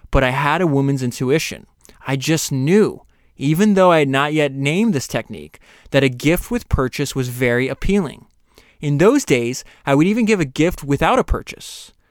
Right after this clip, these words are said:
The idea was to convince a woman to try the product. Having tried it at her leisure in her own home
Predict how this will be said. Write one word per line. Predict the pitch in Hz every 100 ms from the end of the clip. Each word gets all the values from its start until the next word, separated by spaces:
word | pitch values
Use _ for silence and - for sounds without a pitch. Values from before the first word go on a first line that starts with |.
| _ _ _
The | 147 156
idea | 156 131 156 180 220
was | 214
to | -
convince | 220 202 143 143 143
a | 156
woman | 131 135 135
to | 147
try | - 135 113
the | 117
product. | - 196 202 - - - - _ _ _ -
Having | 143 147 139
tried | - - 190 254
it | 240
at | 165
her | 151 151
leisure | 147 254 277 147 135
in | 147
her | 147
own | 170 160
home | - 226 254 -